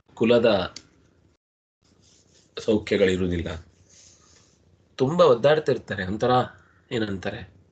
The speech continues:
ಹೌದೋ ಅಲ್ವೋ, ಇದು ಹೀಗಿರುದೋ ಅಲ್ವೋ, ನಾನು ಅಕಸ್ಮಾತ್ ನಂಬಿದ್ ಸುಳ್ಳಾಗ್ಬಿಟ್ರೆ,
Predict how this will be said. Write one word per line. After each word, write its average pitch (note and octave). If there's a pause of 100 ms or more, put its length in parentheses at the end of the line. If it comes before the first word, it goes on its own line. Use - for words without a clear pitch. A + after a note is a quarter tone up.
(1500)
ಹೌದೋ B2+
ಅಲ್ವೋ, G2 (540)
ಇದು G#2+
ಹೀಗಿರುದೋ A2
ಅಲ್ವೋ, G2
ನಾನು G#2+
ಅಕಸ್ಮಾತ್ G2+
ನಂಬಿದ್ G2
ಸುಳ್ಳಾಗ್ಬಿಟ್ರೆ, F#2